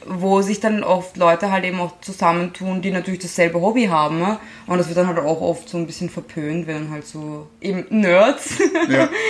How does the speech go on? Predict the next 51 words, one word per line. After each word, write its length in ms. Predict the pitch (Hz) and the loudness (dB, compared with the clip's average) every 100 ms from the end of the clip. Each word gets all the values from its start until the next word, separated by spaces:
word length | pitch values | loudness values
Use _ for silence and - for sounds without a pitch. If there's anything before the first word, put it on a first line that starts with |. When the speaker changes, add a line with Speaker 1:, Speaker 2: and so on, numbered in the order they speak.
| 403 - | -4 -4
Speaker 1:
zusammentreffen 1120 | 277 - 185 202 233 214 165 165 190 - 202 | -2 2 4 2 -2 -2 0 0 0 -6 -6
und, 120 | 196 | -2
weiß 160 | 170 180 | -2 -2
ich 60 | |
nicht, 120 | 190 | -4
auf 60 | 180 | -4
eine 160 | 180 175 | -4 -2
Comic-Con 640 | 190 180 180 175 170 160 | -2 -2 -4 -6 -4 -4
gehen 180 | 165 160 | -4 -4
oder 140 | 165 | -6
sonstiges. 680 | 170 156 - 160 160 175 - | -8 -12 -10 -8 -6 -6 -10
Speaker 2:
Stimmt 320 | - 139 143 | -4 -2 -2
schon, 200 | - 110 110 | -2 -4 2
ja. 60 | |
Speaker 1:
Aber 160 | 175 185 | 4 4
die 100 | 196 | 2
jetzt 160 | 180 | 0
so 40 | 190 | -2
einen 120 | 190 | -4
Film 280 | - 220 262 | 0 2 2
oder 120 | 349 | 2
so, 140 | 330 311 | -2 0
die 80 | 294 | 0
jetzt 140 | 294 | 0
zum 80 | 285 | -2
Beispiel 180 | - 254 | 2 4
nicht 220 | 233 - | 4 -2
gedacht. 400 | - 156 - - - - - - - | -8 -8 -10 -14 -20 -18 -18 -12 -4
Speaker 2:
Aber 200 | 120 120 | 0 2
wie 80 | 127 | 2
du 120 | 143 | 2
sagst, 720 | - 92 104 180 - - - - - - - - - 123 | 0 0 2 0 -4 -10 -18 -20 -20 -20 -20 -20 -16 -8
wie 80 | 120 | -4
du 80 | |
richtig 460 | 120 156 - 165 - | 0 -2 -2 -8 -2
sagst, 480 | 123 120 127 - - | 4 4 2 -2 -6
du 60 | |
denkst 440 | 113 - 117 127 - | -4 0 2 2 0
dabei 240 | 139 127 | 0 2
nicht 340 | 127 139 - 135 | 4 2 0 -2
mehr 140 | 113 | 0
an 100 | 110 | -2
Film, 540 | - - 123 160 175 | -6 0 2 4 2
weil 120 | 135 113 | 0 -2
Film 360 | - 123 131 | 0 2 4
ist 140 | 123 - | 2 0
für 140 | 123 | -4
die 80 | 117 | -4
breite 520 | - - 98 113 143 | -4 -4 -2 0 2
Masse. 440 | 127 120 123 - 156 | 2 2 -2 0 4
Speaker 1:
Genau. 460 | 330 311 196 165 | 6 6 6 4